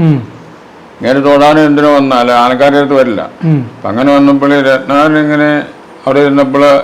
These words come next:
Speaker 2: ഞാൻ്റെ അടുത്ത് നിൽക്കുമായിരുന്നു.
Speaker 1: ഉം.
Speaker 2: പുള്ളി വിളിച്ചിട്ട് അടുത്ത വന്നപ്പോ കെട്ടിപ്പിടിച്ചു.
Speaker 1: ഉം.
Speaker 2: ഇവനെ കെട്ടിപ്പിടിച്ചെന്നാ പറഞ്ഞു. "നീ എന്തോടാ എന്നെ കണ്ടിട്ട് മിണ്ടാഞ്ഞെന്ന്?" ചോദിച്ചു.
Speaker 1: ഉം.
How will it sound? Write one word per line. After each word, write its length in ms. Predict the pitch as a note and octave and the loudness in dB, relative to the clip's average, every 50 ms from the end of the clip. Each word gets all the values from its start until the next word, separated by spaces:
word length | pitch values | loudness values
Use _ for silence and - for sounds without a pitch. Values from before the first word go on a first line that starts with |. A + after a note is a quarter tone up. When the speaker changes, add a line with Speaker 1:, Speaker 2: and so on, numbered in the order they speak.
| - B2+ | -2 -2
Speaker 2:
ഞാൻ്റെ 260 | C3 C3 C3+ C#3 D3 | -2 0 2 2 0
അടുത്ത് 160 | C#3+ C#3 C#3+ | 0 0 -2
നിൽക്കുമായിരുന്നു. 420 | C#3 B2 B2+ C3 A#2+ A2 F2+ E2 - - - | -2 0 0 0 0 -2 -4 -8 -10 -6 -2
Speaker 1:
ഉം. 220 | E3 D#3+ D3 C3 A2+ - - - - - - - - - - - - - - - - - | -2 0 0 -2 -6 -10 -18 -20 -20 -20 -20 -20 -20 -20 -20 -20 -20 -20 -20 -20 -14 -8
Speaker 2:
പുള്ളി 200 | - A2 B2+ C#3+ | -4 0 0 2
വിളിച്ചിട്ട് 600 | D3 C#3+ C#3+ C#3+ C3 D3+ D3+ C3 D#3 D3+ C3 G2+ - - - - - | 2 2 2 2 0 -2 -2 0 2 0 0 0 -4 -12 -18 -12 -10
അടുത്ത 180 | - G#2 A2+ C3 | -6 -2 0 0
വന്നപ്പോ 420 | C#3 C#3 C3+ C3+ C3+ B2+ - C3 | 2 0 0 0 -2 -2 -2 -2
കെട്ടിപ്പിടിച്ചു. 560 | A#2+ G2 - D3+ C#3 B2 A#2 G#2 F#2+ - D#2+ - - - - - - | -4 -2 -2 -4 -4 -4 -4 -6 -8 -10 -12 -14 -18 -20 -20 -10 -4
Speaker 1:
ഉം. 260 | E3 D#3+ D3+ C3 A2 - - - - - - - - | -2 0 0 -2 -4 -8 -16 -20 -20 -20 -20 -16 -6
Speaker 2:
ഇവനെ 180 | - A#2+ B2 C3+ | -4 0 0 0
കെട്ടിപ്പിടിച്ചെന്നാ 600 | B2 B2+ B2 - C3+ C3 C3+ C3 A#2+ B2 A#2 G#2+ | 0 0 0 -2 -2 -2 -2 -2 -2 -2 -2 -2
പറഞ്ഞു. 160 | G2 D#2+ - - - - - - - - - - - - - - - - - - - - A2 | -4 -4 -8 -12 -18 -20 -20 -20 -20 -20 -20 -20 -20 -20 -20 -20 -20 -20 -20 -20 -18 -10 -6
"നീ 60 | A2 | -6
എന്തോടാ 360 | A2+ A2+ A#2+ B2+ C3+ C#3 C#3 | -4 -2 0 2 2 4 4
എന്നെ 260 | C#3+ C#3 C3 C3 C3+ | 4 4 2 2 2
കണ്ടിട്ട് 320 | C3+ C3 C3 B2+ B2+ A#2+ B2+ | 2 0 0 0 0 -2 -2
മിണ്ടാഞ്ഞെന്ന്?" 520 | A#2 A2+ A2 A2 A2 A2+ A#2 A#2 A2+ A2+ | -2 -2 -2 -2 -2 -2 -4 -4 -4 -6
ചോദിച്ചു. 380 | G#2 F#2+ - - - - - F3+ | -6 -6 -8 -12 -16 -12 -6 -4
Speaker 1:
ഉം. 200 | D#3+ D3 C3+ | -4 -4 -4